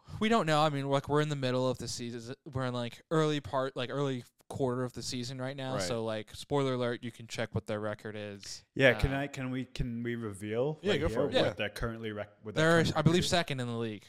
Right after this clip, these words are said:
Speaker 1: correct?
Speaker 3: They are second.
Speaker 1: Yeah.
Speaker 3: They're one point behind first place.
Speaker 1: Right.
Speaker 3: They have nine wins, two ties, and two losses.
Speaker 1: So they're doing a lot better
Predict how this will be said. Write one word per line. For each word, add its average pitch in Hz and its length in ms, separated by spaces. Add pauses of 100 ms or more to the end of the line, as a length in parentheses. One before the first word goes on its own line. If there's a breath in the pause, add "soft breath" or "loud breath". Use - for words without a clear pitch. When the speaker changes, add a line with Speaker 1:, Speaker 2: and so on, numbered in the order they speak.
Speaker 1:
correct? 117 340 (220)
Speaker 3:
They 107 220
are 113 160
second. - 480 (100)
Speaker 1:
Yeah. 82 60 (220)
Speaker 3:
They're 104 220
one 127 400
point 135 520
behind 110 420
first 104 340
place. 80 320
Speaker 1:
Right. - 120 (540 soft breath)
Speaker 3:
They 107 120
have 101 140
nine 127 360
wins, 139 440
two - 240
ties, 123 480
and 92 120
two 113 200
losses. 92 340
Speaker 1:
So 151 60
they're 170 100
doing 220 160
a 214 100
lot 156 300
better 127 560